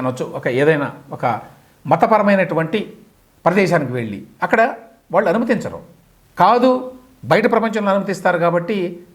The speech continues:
అదే నిబంధన ఉండాలి ఇక్కడ అని చెప్పి ఆర్గ్యూ చేస్తే అది చెల్లదు. దీన్ని సామాన్యులు కూడా అర్థం చేసుకుంటారు. మరి ఏ ఉద్దేశంతో ఇలా చేస్తున్నాడు జగన్మోహన్ రెడ్డి అని అంటే, ఇది ప్రాథమికంగా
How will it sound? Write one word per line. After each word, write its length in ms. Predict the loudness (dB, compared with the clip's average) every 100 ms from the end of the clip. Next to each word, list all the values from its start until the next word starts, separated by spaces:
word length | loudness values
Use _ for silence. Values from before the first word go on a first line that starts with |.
| -4 2
అదే 140 | 4 4
నిబంధన 280 | 4 2 0
ఉండాలి 220 | 0 0 -2
ఇక్కడ 180 | -2 -2 -2 -10
అని 100 | -10
చెప్పి 240 | -8 -4 -6 -6 -8 -2
ఆర్గ్యూ 220 | -2 0 -2
చేస్తే 220 | -2 0 -2
అది 100 | -2 -6
చెల్లదు. 340 | -4 -2 -4 -8 -20 _ -20 _ -4 0
దీన్ని 180 | 0 2
సామాన్యులు 340 | 2 2 0 0
కూడా 100 | 0
అర్థం 180 | 0 -4 -6
చేసుకుంటారు. 440 | -8 -8 -8 -8 -12 -20 _ _ -2
మరి 100 | 0 2
ఏ 20 | 2 2
ఉద్దేశంతో 420 | -4 -4 -4 -4
ఇలా 120 | -2 -2
చేస్తున్నాడు 460 | -4 -6 -4 -2 -2 -6 -12 -10 -4
జగన్మోహన్ 420 | -2 -2 -2 -2
రెడ్డి 240 | -2 -4 -6 -8 -20 _ _ _ -4
అని 120 | 0 2
అంటే, 180 | 4 4 4 0 -6 -18 _ _ _ -2
ఇది 140 | 2 2 0 -10 -2
ప్రాథమికంగా 680 | 2 4 2 0 -2 0